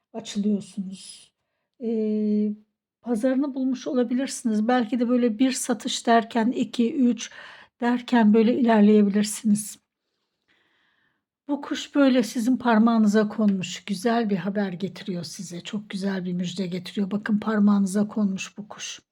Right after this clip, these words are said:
Siz bir yerdesiniz ama aklınız başka bir yerde. Başka bir yerde sizin aklınız. Siz böyle, e, sanki burada o lay lay lom her şey güzel ama sizin aklınız başka bir yerde.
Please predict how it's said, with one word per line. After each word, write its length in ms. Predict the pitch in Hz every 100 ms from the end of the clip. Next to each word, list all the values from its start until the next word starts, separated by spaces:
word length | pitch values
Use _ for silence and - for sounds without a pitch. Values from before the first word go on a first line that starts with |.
| _ _ _ _ - - _
Siz 320 | - 320 285
bir 60 | 302
yerdesiniz 840 | 294 285 269 240 - 208 214 - -
ama 320 | 269 240 233
aklınız 540 | - - 190 220 226
başka 400 | 202 175 - 175
bir 60 | -
yerde. 380 | - - - - - _ _ _ _ -
Başka 420 | 160 - 247 208
bir 60 |
yerde 360 | 196 190 175 185
sizin 360 | - 208 196 175
aklınız. 760 | 170 - 190 - - - - _ _ _ _ _ _ _
Siz 520 | - 254 233 - -
böyle, 380 | 214 196 202 202 - _ _ _ _ _ _ _ _ _ _ _ _ _ _ _ _ -
e, 100 | 214 208 208 202 202 202 202 202 _ _ _ _ _ _ _ _ 202
sanki 560 | - - 277 247 240
burada 280 | 214 233 214
o 480 | - 302 330 330 320 302
lay 220 | 277 254 233
lay 200 | 220 208
lom 160 | 208
her 200 | 202 226
şey 280 | 208 208 185
güzel 520 | 180 180 214 226 269 226
ama 280 | 294 226
sizin 340 | 208 - 208 220
aklınız 720 | 220 214 - 202 220 - -
başka 400 | 220 - - 208
bir 80 | 202
yerde. 520 | 190 180 - 185